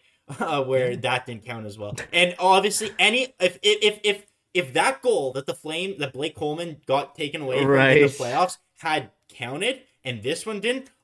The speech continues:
Speaker 1: I'd be furious. But you know what? I said it then. If the Coleman goal didn't count, I had zero expectations that was going to count. It didn't count.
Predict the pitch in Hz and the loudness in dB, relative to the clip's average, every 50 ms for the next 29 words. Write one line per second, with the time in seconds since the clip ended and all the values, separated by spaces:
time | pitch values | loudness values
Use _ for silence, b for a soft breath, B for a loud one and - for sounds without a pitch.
0 | _ - 170 - 143 151 147 202 208 196 - - 208 220 220 202 170 127 101 104 | _ -8 -6 -6 -4 -6 -6 -6 -8 -8 -8 -2 0 2 2 4 2 2 0 -4
1 | - - _ _ _ - 120 123 123 113 120 143 160 175 160 147 139 147 151 - | -8 -16 _ _ _ -10 -10 -8 -8 -6 -2 0 0 2 2 2 2 0 0 -2
2 | - _ _ _ 110 107 104 - - 139 135 147 151 147 151 131 123 127 123 - | -6 _ _ _ -6 -6 -4 -4 -4 -4 -2 -2 -2 -2 -2 -4 -4 -4 -6 -10
3 | 117 101 - 104 - - - 147 151 151 156 151 151 131 127 135 135 131 123 120 | -12 -14 -14 -20 -20 -8 -4 -4 -4 -2 -4 -6 -4 -2 -2 -2 -2 -4 -6 -8
4 | - 127 127 123 120 120 - 127 131 131 135 131 120 110 107 110 113 123 131 120 | -8 -8 -8 -8 -8 -10 -6 -4 -2 0 0 0 -2 -4 -8 -14 -14 -14 -12 -10
5 | 127 135 156 180 208 202 190 170 156 151 143 147 - - 143 - - - 127 123 | -10 -8 -4 0 2 4 4 4 4 2 -2 -2 -6 -8 -8 -8 -6 -6 -6 -6
6 | 120 - 135 127 117 104 85 104 107 101 - 107 104 104 101 - - 139 135 135 | -6 -10 -14 -12 -10 -10 -10 -10 -10 -12 -12 -10 -10 -12 -12 -10 -8 -8 -8 -8
7 | 135 - _ _ _ _ _ 123 123 120 - 120 113 107 - - 107 104 101 - | -8 -12 _ _ _ _ _ -8 -8 -8 -8 -10 -10 -10 -12 -12 -10 -10 -10 -10